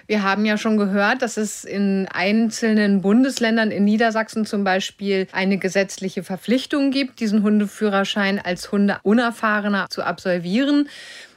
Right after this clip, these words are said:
Würdest du denn sagen, dass auch Menschen, die schon länger einen Hund haben oder die auch in einem Bundesland leben, wo es keinen Hundeführerschein gibt, dass auch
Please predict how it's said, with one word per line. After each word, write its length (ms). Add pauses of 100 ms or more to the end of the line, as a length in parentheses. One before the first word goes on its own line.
Würdest 480
du 40
denn 280
sagen, 560
dass 340
auch 260
Menschen, 560
die 160
schon 220
länger 320
einen 320
Hund 380
haben 500
oder 380
die 240
auch 260
in 160
einem 320
Bundesland 680
leben, 420
wo 120
es 120
keinen 380
Hundeführerschein 800
gibt, 320
dass 260
auch 220